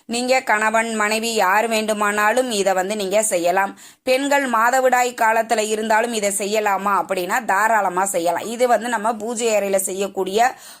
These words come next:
வழிபாடுகளோ மந்திரங்களோ கிடையாது. நம்ம வந்து ஒரு தாந்திரிக முறையை தான் செய்யறோம். அதனால இதற்கு வந்து எந்த ஒரு rules and regulation-ும் கிடையாது. அசைவம் சாப்பிட்டிருந்தாலும் தாராளமாக இதை வந்து நீங்க செய்யலாம்.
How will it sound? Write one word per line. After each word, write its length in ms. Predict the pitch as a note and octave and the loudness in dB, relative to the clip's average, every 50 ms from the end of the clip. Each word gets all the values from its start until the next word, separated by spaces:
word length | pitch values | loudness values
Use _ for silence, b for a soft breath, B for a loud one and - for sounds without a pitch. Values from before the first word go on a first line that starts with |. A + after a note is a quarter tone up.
| B - | B -2
வழிபாடுகளோ 680 | A3 A3+ A#3 B3+ C4+ A3+ B3+ A#3+ A#3 A3 G#3 G#3+ G#3+ A#3 | 2 2 2 2 2 2 4 4 4 2 2 2 2 2
மந்திரங்களோ 680 | A#3 A3 G3+ G3+ G#3 G#3+ A3 G#3+ G3+ G3 F#3+ G3 G#3 | 2 0 -2 -2 0 0 0 0 2 2 2 0 0
கிடையாது. 580 | G3+ - F#3 F3+ F3 F3+ F3 F3 F3 F#3 - - | 0 0 0 0 2 2 2 2 0 0 -2 -2
நம்ம 400 | G#3+ G#3+ G#3+ A#3 A#3+ C4 C4+ C4+ | -2 -2 -2 -2 -2 -2 0 0
வந்து 440 | B3 A3 G#3+ A#3 C4+ D4+ E4 - B B B B B B | 0 -2 -2 0 0 -2 -2 -4 B B B B B B
ஒரு 400 | - A3+ A3 A3 G#3+ G3+ F#3+ F#3+ | -2 0 2 4 4 2 2 2
தாந்திரிக 560 | - G#3+ A3+ B3 C4+ C4 C4+ C4+ B3+ A#3+ B3 A3 | 2 2 2 2 2 0 0 0 0 0 0 0
முறையை 360 | G3+ G3 G3+ G#3 G#3 G3+ F#3 | 2 2 0 2 2 0 0
தான் 180 | F#3+ G3 G#3 - | 0 0 0 0
செய்யறோம். 380 | - F#3 E3 E3+ F3+ G3+ G#3+ G3+ | -2 -4 -2 -2 0 0 2 2
அதனால 360 | G3 G3 G3+ A3 A3+ A#3+ C4 | 2 0 0 2 2 2 2
இதற்கு 420 | B3+ A#3 A3+ A3+ C4 C4+ C4 C4+ B3+ | 0 -2 -2 -4 -4 -4 -4 -4 -2
வந்து 280 | A3+ A3 A3+ A#3+ A#3 | -2 -2 -2 -2 -4
எந்த 260 | G#3+ G#3 G#3+ A3 A#3 A3+ | -4 -4 -2 -2 0 0
ஒரு 200 | A3+ G#3+ G#3+ G#3 | 0 0 0 -2
rules 340 | G3+ A3+ A#3+ B3+ A#3 - | -2 -2 -4 -4 -2 -2
and 180 | A#3 G3+ G3 F#3+ | -2 -2 0 0
regulation-ும் 640 | F#3+ F#3 F3 F#3+ G3 F#3+ F#3 - F#3 F#3 F#3+ G3 G3 | 0 0 0 0 0 -2 -2 -2 -4 -6 -6 -6 -4
கிடையாது. 520 | F#3+ F3 F3+ F3+ F3+ F3+ F#3 G#3+ G#3+ - B B B B B | -2 0 2 2 2 2 2 0 -4 -6 B B B B B
அசைவம் 560 | B - G#3 A3 A3 B3 A#3+ A#3+ A#3+ A#3 A3+ A3+ | B -2 0 0 0 0 0 0 0 0 -2 -2
சாப்பிட்டிருந்தாலும் 760 | - A3 G#3+ G#3+ G#3+ - A3+ A3 G#3+ G3+ G3 G3+ A3 B3 A#3+ | 0 0 0 0 0 -2 -2 -2 0 2 2 2 0 -2 -2
தாராளமாக 800 | A3 G#3 G3 F#3+ G3 G3 G3 G3 G3 F#3+ G3 F#3+ F#3 F3+ G#3 A3 | 0 2 2 2 4 4 2 2 2 0 0 0 0 0 0 0
இதை 200 | A3+ G#3 F#3+ F#3+ | 0 0 0 0
வந்து 220 | F#3 F3+ F3 G#3 A3 | 0 0 -2 -2 -4
நீங்க 320 | G#3 F3+ F3 F#3 A3 B3 | -4 -2 0 0 0 0
செய்யலாம். 580 | - - F#3+ E3 E3 F3 F3 F#3 F#3 F#3 D#3 | 0 -2 -2 0 0 0 2 2 2 0 -2